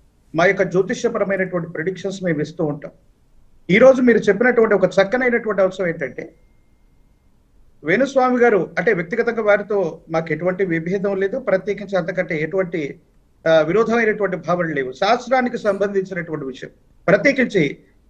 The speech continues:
సామాజిక మైత-, మాధ్యమాల్లో విశేషంగా ఇది ఇంత వైరల్ అవ్వడానికి గల కారణం ఏంటంటే, మీరు అన్నట్టు అభం శుభం తెలియనటువంటి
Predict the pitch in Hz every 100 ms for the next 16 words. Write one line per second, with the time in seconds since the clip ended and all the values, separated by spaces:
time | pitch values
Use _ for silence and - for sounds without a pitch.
0 | - 202 233 294 277 294 262 254 247 233
1 | 202 190 190 214 220 190 165 185 185 220
2 | 220 202 165 - - _ _ _ _ _
3 | _ - 175 208 208 202 208 254 240 233
4 | 220 208 196 180 180 170 185 196 170 180
5 | 180 151 147 165 175 175 - _ _ _
6 | _ _ _ _ _ _ _ _ _ _
7 | _ - 156 254 254 - 202 220 185 185
8 | 196 185 170 151 123 151 180 -